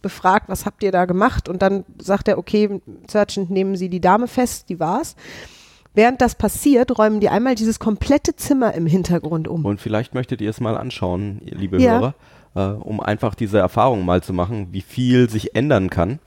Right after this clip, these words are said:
Speaker 2: in so einer Szene, ohne dass es vielleicht auch euch auffällt.
Speaker 1: Dass das Gehirn das mitbekommt,
Speaker 2: Ja.
Speaker 1: ne? Von daher ist es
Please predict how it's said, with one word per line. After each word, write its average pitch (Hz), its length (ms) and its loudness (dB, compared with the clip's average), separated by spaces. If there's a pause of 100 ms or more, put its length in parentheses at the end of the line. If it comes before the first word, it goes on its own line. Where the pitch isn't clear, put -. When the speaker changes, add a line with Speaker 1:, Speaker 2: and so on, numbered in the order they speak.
(200)
Speaker 2:
in 113 100 -2
so 104 100 2
einer 104 160 2
Szene, 120 480 -2
ohne 123 300 0
dass 107 180 0
es - 260 -12 (560)
vielleicht 113 360 0
auch - 160 -14
euch - 280 -4
auffällt. - 460 -6 (140)
Speaker 1:
Dass 214 160 0
das 220 160 0
Gehirn 262 280 4
das 226 140 0
mitbekommt, 156 640 -6
Speaker 2:
Ja. 113 100 -2
Speaker 1:
ne? 226 120 -6 (460)
Von 208 200 0
daher 226 320 4
ist 240 140 0
es 247 180 -6